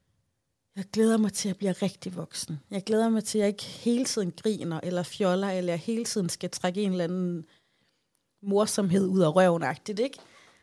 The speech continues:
Og så har jeg bare opdaget, "Jamen, det er jo det samme. Jeg bander, som jeg altid har gjort. Jeg griner af de samme ting. Jeg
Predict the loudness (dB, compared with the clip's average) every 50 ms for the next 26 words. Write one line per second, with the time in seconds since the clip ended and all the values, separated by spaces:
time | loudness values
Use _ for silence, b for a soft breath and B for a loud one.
0 | B B -8 -2 0 2 2 4 4 4 4 2 0 -2 -2 0 2 2 2 2
1 | 0 0 0 0 0 0 0 -2 0 0 2 2 2 2 0 0 -4 -6 -8 _
2 | _ _ 0 2 4 4 4 2 4 4 4 4 6 4 2 0 -4 -4 -6 -6
3 | -6 -2 0 2 2 2 2 0 -4 -6 -6 0 2 4 4 4 4 4 2 0
4 | 0 -2 0 0 2 2 2 0 0 0 0 0 0 -2 -4